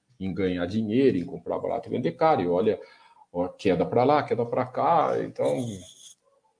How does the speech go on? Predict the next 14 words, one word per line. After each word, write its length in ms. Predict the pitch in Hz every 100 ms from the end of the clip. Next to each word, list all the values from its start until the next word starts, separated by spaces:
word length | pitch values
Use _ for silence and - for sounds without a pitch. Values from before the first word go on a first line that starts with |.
| _ _ _
vamos 380 | 92 98 104 101
sempre 560 | - 104 101 107 104 104 - _
bater 380 | 101 98 -
esse 180 | 101 -
papo 380 | - 92 87 90
em 20 |
relação 400 | 95 95 - 95
a 40 | 92
preço. 480 | - 76 67 - 117
Esse 180 | -
quadro 540 | - 131 147 151 117 98
mostra 480 | 92 101 104 - 92
pra 240 | 92 76
nós, 600 | 76 92 123 117 - -